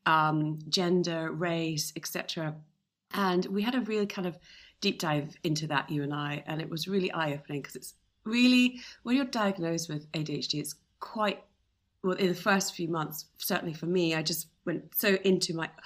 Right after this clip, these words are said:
own experience and I hadn't really considered everyone else's. But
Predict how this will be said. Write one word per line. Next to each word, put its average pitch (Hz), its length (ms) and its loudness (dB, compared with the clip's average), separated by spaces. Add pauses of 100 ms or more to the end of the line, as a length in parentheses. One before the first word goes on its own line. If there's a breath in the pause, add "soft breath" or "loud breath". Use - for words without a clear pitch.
(340 loud breath)
own 190 280 12
experience 165 800 -2
and 156 100 -4
I 156 40 -6
hadn't 170 240 -4
really 160 200 -4
considered 156 500 -6
everyone 151 240 -6
else's. - 560 -6 (480 loud breath)
But - 280 2